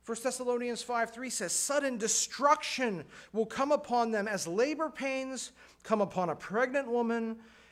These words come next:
and they will not escape." On the last day, people will seek to escape the judgment of Jesus,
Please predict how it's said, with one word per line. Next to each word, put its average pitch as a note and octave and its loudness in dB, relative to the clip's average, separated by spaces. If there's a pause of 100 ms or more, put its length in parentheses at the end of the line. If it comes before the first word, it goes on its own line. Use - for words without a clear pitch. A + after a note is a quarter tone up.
(120)
and E3 0
they F3 0
will D#3+ -2
not F#3+ -2
escape." D#3 -4 (2500)
On E3 -4
the D3 0
last F#3+ 0
day, F#3 0
people G3 -8
will C#3 -10
seek - -10
to C3+ -14
escape C#3 -10 (1040)
the D3+ -10
judgment C3+ -6
of B2 -10
Jesus, A2 -12